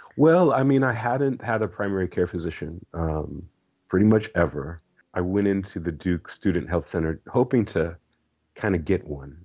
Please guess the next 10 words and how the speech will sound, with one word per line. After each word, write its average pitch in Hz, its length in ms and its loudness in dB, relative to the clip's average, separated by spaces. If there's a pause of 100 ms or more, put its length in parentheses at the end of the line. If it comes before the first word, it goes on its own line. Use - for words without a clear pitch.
uh, 92 60 -6
or 82 340 0
get 87 300 -2
referred 85 480 0
to 82 140 -2
one, 71 240 -4 (380)
<clears throat> - 380 -20
mostly 117 440 4
for, 101 440 0
um, 85 360 -2